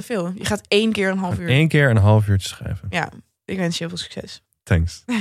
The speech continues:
Speaker 2: Ik hou je op de hoogte.
Speaker 1: <laughs> Welke rubriek is het nu tijd voor?
Speaker 2: Leesmap.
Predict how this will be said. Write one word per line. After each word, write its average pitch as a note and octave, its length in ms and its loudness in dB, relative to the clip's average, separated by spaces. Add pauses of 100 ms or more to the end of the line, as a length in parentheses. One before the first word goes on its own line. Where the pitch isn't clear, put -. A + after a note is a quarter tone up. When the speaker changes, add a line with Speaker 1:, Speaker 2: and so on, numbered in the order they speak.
(100)
Speaker 2:
Ik G#2 80 -2
hou G2 140 6
je F#2+ 80 6
op F#2 80 2
de F#2 60 2
hoogte. F2+ 320 2 (160)
Speaker 1:
<laughs> - 1200 -20
Welke B3 240 0
rubriek A#3+ 300 -2
is G#3+ 100 -2
het G3+ 100 -2
nu F3+ 100 0
tijd D#3+ 280 -2
voor? - 160 -8 (580)
Speaker 2:
Leesmap. B2 580 6